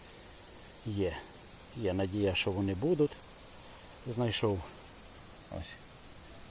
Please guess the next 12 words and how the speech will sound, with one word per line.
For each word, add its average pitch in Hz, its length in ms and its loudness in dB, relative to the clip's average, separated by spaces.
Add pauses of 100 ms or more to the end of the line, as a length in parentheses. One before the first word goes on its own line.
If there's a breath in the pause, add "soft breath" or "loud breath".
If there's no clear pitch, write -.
(460)
три 98 100 2
голубінці, 101 680 2 (160)
більше, 98 480 0 (460)
більше 101 380 -2
не, 95 160 2 (220)
не 101 200 2
знайшов. 87 400 0 (840 loud breath)
Нема. 90 340 0 (640)
Щось - 260 4
вони 107 180 6
цього 101 300 4
року 98 280 4